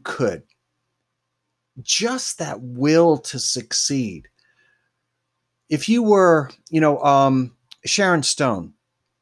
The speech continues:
the great actress, just, uh, is about to publish a book about her stroke.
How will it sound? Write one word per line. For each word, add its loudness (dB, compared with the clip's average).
the -8
great 0
actress, -6
just, -2
uh, 2
is -6
about 0
to -18
publish -4
a -8
book -4
about -8
her -4
stroke. -10